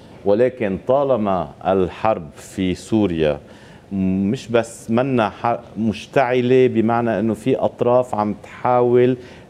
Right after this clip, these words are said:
إنه تربح ميدانيًا، فنحن جزء من هذا الميدان.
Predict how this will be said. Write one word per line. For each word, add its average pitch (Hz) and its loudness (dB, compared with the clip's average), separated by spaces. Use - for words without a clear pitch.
إنه 113 0
تربح 123 0
ميدانيًا، 104 2
فنحن 117 -2
جزء 107 -2
من 101 -4
هذا 101 0
الميدان. 104 -2